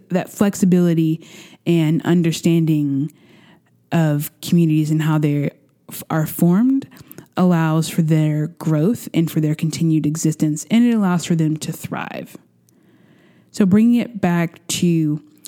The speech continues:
musical communities, because after all, this podcast is about music in some way all the time. I think that the classical music community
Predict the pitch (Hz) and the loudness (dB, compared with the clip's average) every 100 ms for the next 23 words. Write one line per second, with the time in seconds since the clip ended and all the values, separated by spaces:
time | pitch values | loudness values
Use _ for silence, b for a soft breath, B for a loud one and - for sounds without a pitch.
0 | B B 196 220 247 233 196 - 165 147 | B B 4 4 4 2 0 0 0 0
1 | 131 139 - 190 180 - - 156 - 160 | 0 -2 0 2 0 -2 -6 -4 -2 0
2 | 147 170 220 - _ _ _ _ _ _ | 0 -2 -4 -12 _ _ _ _ _ _
3 | 139 156 - 151 156 160 151 180 - 151 | -2 -2 -2 -2 -2 0 0 -2 -4 -2
4 | 151 151 151 156 - B B B B B | -2 0 -2 -4 -8 B B B B B
5 | _ _ 175 180 170 160 175 165 175 190 | _ _ 0 2 2 2 2 2 2 2
6 | 156 151 151 147 156 240 - 160 180 160 | 2 2 2 2 0 -2 -2 0 0 0
7 | 233 - _ _ _ _ - B B B | -2 -4 _ _ _ _ -20 B B B
8 | B B B 220 240 247 220 202 - 180 | B B B 2 2 2 0 0 0 2
9 | 175 170 175 - 202 240 247 202 196 196 | 2 2 0 -2 -2 0 2 2 2 2
10 | 196 - - 185 180 175 165 165 170 | 0 -2 0 2 4 4 2 2 0